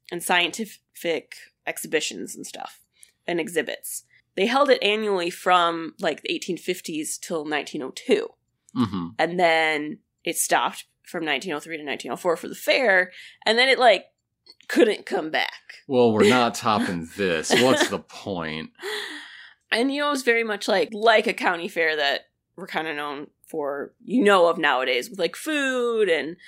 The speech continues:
Speaker 1: uh, livestock, plants. Um,
Speaker 2: Gallagher performing comedy.
Speaker 1: Yes, there were amphitheaters and, and, uh,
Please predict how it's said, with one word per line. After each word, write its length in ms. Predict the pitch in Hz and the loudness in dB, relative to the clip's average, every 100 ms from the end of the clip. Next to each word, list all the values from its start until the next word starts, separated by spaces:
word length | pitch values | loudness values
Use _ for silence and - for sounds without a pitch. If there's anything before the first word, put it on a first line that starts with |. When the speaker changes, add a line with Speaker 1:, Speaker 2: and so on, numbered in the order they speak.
| - - - _ | -20 -20 -20 _
Speaker 1:
uh, 260 | 180 165 156 | 2 4 4
livestock, 800 | 202 240 214 - 220 190 170 175 | 4 4 2 0 4 4 4 0
plants. 840 | - 269 233 202 190 190 - - - | -2 2 4 4 2 -4 -10 -10 -6
Um, 160 | 175 160 | -4 0
Speaker 2:
Gallagher 600 | 101 107 113 113 113 117 | 0 2 0 0 0 -2
performing 580 | - 117 - 113 104 95 | -2 -4 0 0 2 -2
comedy. 600 | - 117 110 104 104 98 | -4 -2 0 -2 -4 -8
Speaker 1:
Yes, 380 | 135 190 226 240 | -6 4 4 4
there 120 | - 208 | 2 4
were 280 | 220 226 | 4 4
amphitheaters 1300 | 233 220 220 208 - 214 208 208 202 202 196 202 202 | 2 2 -4 -10 -8 0 2 2 2 4 4 4 0
and, 200 | 160 151 | -2 0
and, 380 | 151 156 156 151 | -2 -2 -4 -2
uh, 400 | 160 156 151 160 | 2 2 2 -2